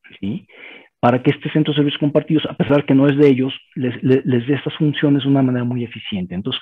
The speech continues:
yo te diría que cada vez, eh, son herramientas que, que, que si las adoptas, te fortalecen todavía más y puedes lograr, eh,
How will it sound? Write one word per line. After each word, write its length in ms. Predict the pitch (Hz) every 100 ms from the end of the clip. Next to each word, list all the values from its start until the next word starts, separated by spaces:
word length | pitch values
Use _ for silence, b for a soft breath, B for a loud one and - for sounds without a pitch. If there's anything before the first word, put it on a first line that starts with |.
| _ -
yo 120 | 135
te 80 | 139
diría 260 | 131 127
que 160 | 127 113
cada 240 | 131 127
vez, 160 | 127 120 - B B B B B B _
eh, 160 | 131 117 -
son 160 | 135 139
herramientas 600 | 127 123 123 123 120 117
que, 240 | - 101 -
que, 260 | - 95 -
que 480 | - 101 98 98 113 _ _ b _ -
si 80 | -
las 180 | 107 110
adoptas, 560 | 113 123 120 - 143 147 - _ _ _
te 80 | 113
fortalecen 800 | - 110 - 107 107 113 - 113
todavía 260 | 117 107 110
más 260 | 110 120 - -
y 100 | 107 _
puedes 320 | 117 110 107 -
lograr, 520 | 104 98 101 104 104 B B B -
eh, 120 | 104